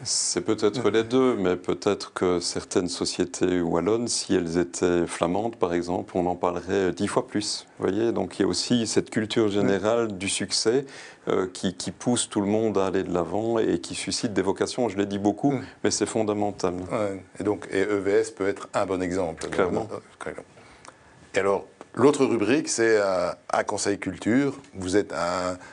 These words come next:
Speaker 2: un grand amateur de rock.
Speaker 1: <laughs>
Speaker 2: Et, euh, là, votre conseil culture, c'est d'écouter le dernier album de Deus.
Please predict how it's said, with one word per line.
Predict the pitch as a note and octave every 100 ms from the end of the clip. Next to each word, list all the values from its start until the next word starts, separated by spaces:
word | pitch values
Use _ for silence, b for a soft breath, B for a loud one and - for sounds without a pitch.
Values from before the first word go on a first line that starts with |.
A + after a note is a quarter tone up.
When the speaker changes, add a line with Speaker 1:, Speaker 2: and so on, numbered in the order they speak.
| B
Speaker 2:
un | -
grand | F#2 G#2+ A2
amateur | G#2+ G2+ F2+
de |
rock. | F#2 B2 - - B B
Speaker 1:
<laughs> | B -
Speaker 2:
Et, | D#3+ C3
euh, | A#2 A2 G#2+ G2+ G2+ G2+ G2
là, | B2+ C3
votre | A#2+ -
conseil | D3+ B2+ - A2
culture, | - F#2+ B2 C#3 C#3
c'est | - A#2 B2 B2 -
d'écouter | C3 C#3+ B2 - B2+ C3+ C3+
le | G#2 G2+
dernier | F#2 C3 B2+ G2+
album | F#2+ G#2+ A#2
de | G2 G2
Deus. | F2+ A#2+ F2+ - - -